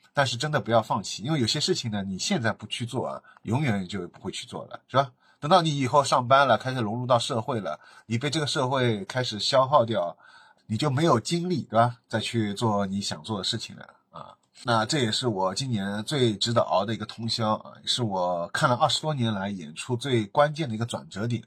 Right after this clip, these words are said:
啊。原来我苦苦寻觅的一个上海的真正的一个地下摇滚乐队啊，都在这里啊。大家可以看一下，这光这个印章就非常摇滚，是吧？上海最摇滚的啊，上，啊，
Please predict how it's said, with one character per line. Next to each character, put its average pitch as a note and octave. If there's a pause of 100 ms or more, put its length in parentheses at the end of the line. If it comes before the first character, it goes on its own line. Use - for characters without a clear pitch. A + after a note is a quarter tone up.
啊。 F2+ (440)
原 C#3+
来 D3+ (160)
我 B2
苦 D#4+
苦 C#3
寻 G#2+
觅 C#3
的 G#2
一 F2+
个 G2
上 B2
海 G2
的 F2
真 F3
正 F3+
的 A#2+
一 -
个 G#2+
地 A2+
下 A2
摇 F#2+
滚 F2+
乐 F2+
队 F2+
啊， - (160)
都 B2
在 G#2+
这 B2+
里 - (400)
啊。 - (160)
大 F#2+
家 -
可 A2
以 -
看 -
一 G2
下， F2
这 B2
光 C3+
这 C3+
个 A#2+
印 C#3
章 A2+
就 A2
非 A#2+
常 G#2+
摇 F#2+
滚， -
是 A#2
吧？ B2
上 F3+
海 A2+
最 C#3
摇 A2+
滚 -
的 E2
啊， -
上， E3
啊， B2